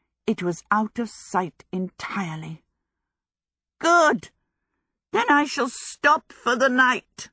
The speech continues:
said Calcifer. That was quite a strain.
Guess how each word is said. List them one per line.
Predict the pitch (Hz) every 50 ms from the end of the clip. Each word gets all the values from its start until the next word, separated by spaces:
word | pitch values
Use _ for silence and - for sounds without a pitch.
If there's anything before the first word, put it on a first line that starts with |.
| _ _ _
said | _ - - 196 170 -
Calcifer. | - 190 202 185 180 - - 165 - 185 170 165 160 - _ _ _ _ _ _ _ _ _ _ _ -
That | - - 226 277 302 - - - - 247
was | 254 240 226 - - _
quite | - - - - - 339 381 453 480 494 466 440 - -
a | - 381 370
strain. | - - - - - - - - 359 381 415 403 403 427 480 453 415 403 381 359 359 349 - - 277 247